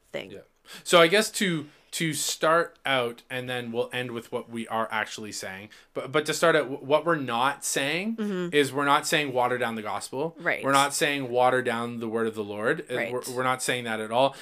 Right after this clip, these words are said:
Speaker 2: And we're also not saying to bow to political correctness either,
Speaker 1: No.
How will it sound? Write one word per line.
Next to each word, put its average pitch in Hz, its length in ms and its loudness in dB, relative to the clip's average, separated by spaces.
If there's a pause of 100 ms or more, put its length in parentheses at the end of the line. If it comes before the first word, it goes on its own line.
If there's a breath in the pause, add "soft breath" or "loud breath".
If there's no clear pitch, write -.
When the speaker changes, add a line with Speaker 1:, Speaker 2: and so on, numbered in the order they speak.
(140 loud breath)
Speaker 2:
And 139 120 4
we're 143 60 2
also 156 260 4
not 147 220 0
saying 131 360 -2
to 120 360 -4 (140)
bow 123 440 4
to 127 260 -4
political 117 440 -4
correctness - 560 2
either, 190 180 0
Speaker 1:
No. 160 220 -2